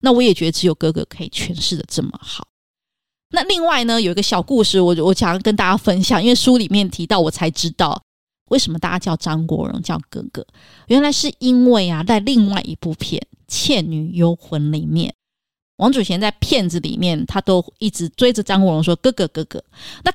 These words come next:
“哥哥”在于香港的话里面，他指的是很年轻、很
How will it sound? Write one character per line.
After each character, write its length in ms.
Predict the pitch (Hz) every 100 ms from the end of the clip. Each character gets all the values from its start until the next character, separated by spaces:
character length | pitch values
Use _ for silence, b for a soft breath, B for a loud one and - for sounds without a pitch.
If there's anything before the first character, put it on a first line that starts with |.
| -
“哥 120 | 381
哥” 160 | 285
在 320 | 247 302 269 208
于 120 | 214
香 400 | - - 254 254
港 240 | 208 165
的 200 | 160 156
话 400 | 165 - 285 180
里 100 | 156
面， 160 | 180 190
他 140 | 220
指 160 | - 160
的 100 | 147
是 140 | -
很 340 | 208 - 156 151
年 220 | 160 170
轻、 280 | - 208 208
很 240 | - 180